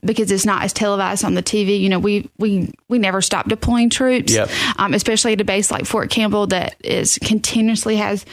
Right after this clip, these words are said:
Speaker 1: troops gone. However, um, you know, if you've watched the news in the last several weeks, you know, clearly troops are deploying. And I think people have almost a renewed sense of, "Oh my goodness,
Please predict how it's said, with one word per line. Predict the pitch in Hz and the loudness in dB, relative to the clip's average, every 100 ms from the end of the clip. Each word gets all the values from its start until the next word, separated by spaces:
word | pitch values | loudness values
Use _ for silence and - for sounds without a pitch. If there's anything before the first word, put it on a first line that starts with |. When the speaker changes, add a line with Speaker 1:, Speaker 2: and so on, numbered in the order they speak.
| - - - | -16 -16 -4
Speaker 1:
troops | 240 240 - | -2 0 0
gone. | 226 220 - - - | 0 0 -4 -10 -12
However, | - 226 202 202 208 202 - _ _ _ _ - - _ - | -2 0 2 0 -2 -4 -12 _ _ _ _ -10 -10 _ 0
um, | 214 190 175 180 180 - - | 2 2 2 0 -2 -4 -2
you | 226 | 0
know, | 190 - | 0 0
if | 208 | 0
you've | 208 202 - | 0 0 0
watched | 214 - - | 0 0 0
the | 208 | 2
news | 196 196 | 4 2
in | 190 | 2
the | 185 | 2
last | 175 185 - - - | 0 0 0 -2 -4
several | - - 214 196 190 | 0 2 2 0 2
weeks, | 202 208 - - - - - - | 2 2 0 -4 -6 -12 -18 -4
you | 196 | 0
know, | 190 - - | 0 -4 -10
clearly | - 269 269 233 202 | -2 2 4 2 0
troops | - 190 175 - | 0 0 0 0
are | 180 | 0
deploying. | 185 - 180 165 165 - - - - - | -2 0 0 2 2 -2 -6 -12 -12 -2
And | 208 - | 0 0
I | 202 | 0
think | 233 - | -2 0
people | - 233 233 208 | 0 2 2 0
have | 208 202 214 - - | 0 -2 -6 -8 0
almost | 233 269 - | 2 2 2
a | 202 | 2
renewed | 202 196 196 185 | 2 2 2 2
sense | - 190 - | 2 2 2
of, | 175 170 - - | 2 0 -2 -2
"Oh | 202 | 0
my | 190 | 2
goodness, | 180 180 156 - | 2 2 2 2